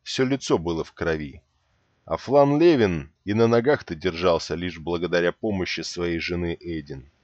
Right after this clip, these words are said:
Ранены были почти все, но многих уже успели наспех перевязать. Люди все прибывали и прибывали. Илам и Дев, Ивен и Айрам, Эверт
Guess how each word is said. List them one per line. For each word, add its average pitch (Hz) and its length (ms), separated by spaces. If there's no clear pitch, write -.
Ранены 120 520
были 107 280
почти 110 480
все, - 440
но 123 220
многих 151 580
уже 127 220
успели 131 420
наспех 120 520
перевязать. 110 760
Люди 117 460
все - 220
прибывали 107 600
и 101 140
прибывали. 90 840
Илам 98 360
и - 120
Дев, 95 500
Ивен 104 420
и 80 80
Айрам, 80 680
Эверт 120 400